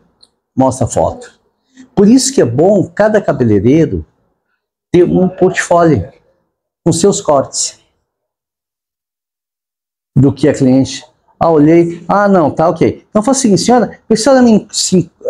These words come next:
vê se a senhora encontra aqui no meu portfólio esse corte que a senhora quer. Certo? Tá?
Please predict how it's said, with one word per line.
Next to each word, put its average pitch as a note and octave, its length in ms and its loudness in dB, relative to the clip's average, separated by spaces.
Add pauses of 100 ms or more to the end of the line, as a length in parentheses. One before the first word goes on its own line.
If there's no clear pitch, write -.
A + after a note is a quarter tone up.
vê D3+ 160 2
se - 140 -2
a - 20 0
senhora C#3+ 380 0
encontra E3+ 480 -2
aqui C#3 160 -2
no A#2 200 2
meu G#2+ 140 2
portfólio - 720 -4 (1120)
esse F#3 280 0
corte D3 280 -4
que - 60 -12
a C3 40 -2
senhora D3 240 -2
quer. B2 340 -4 (2250)
Certo? C#3 580 -2 (2500)
Tá? D3+ 420 -2